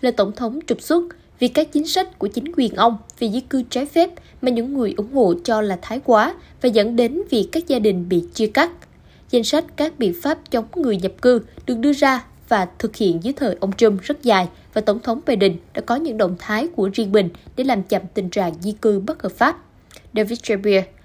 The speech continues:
phó giám đốc nghiên cứu nhập cư tại Viện Cato, nói rằng trước Thế chiến một, Hoa Kỳ không có hệ thống thị thực hiện tại và có biên giới mở rộng. Người châu Âu chỉ phải lên tàu đến Mỹ vì không có lãnh sự quán Mỹ ở nước sở tại để xin thị thực,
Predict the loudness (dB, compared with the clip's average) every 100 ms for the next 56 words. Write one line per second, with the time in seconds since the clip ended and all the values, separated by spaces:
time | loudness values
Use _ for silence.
0 | -4 0 2 2 -2 -4 -4 -4 -4 0
1 | 0 0 0 0 0 0 -2 0 -4 -2
2 | -6 0 2 2 -2 -18 -10 0 2 2
3 | 2 0 -2 -2 -2 -4 -4 -2 0 2
4 | 2 0 -12 -2 0 4 4 4 0 -4
5 | 0 0 0 0 -2 -2 -4 -4 -4 -4
6 | -4 -6 -2 0 0 -2 -14 -14 0 2
7 | 2 -2 -4 0 0 2 0 2 0 2
8 | 0 -2 -10 -20 -20 -2 2 2 4 4
9 | 4 2 -2 -4 0 0 2 2 2 2
10 | 2 2 -2 4 6 6 4 -6 -4 2
11 | 2 4 2 2 -2 0 0 0 -2 0
12 | 0 0 -2 -4 -4 -4 -2 -2 0 0
13 | -2 -8 -8 -6 -4 -4 -2 -2 0 -2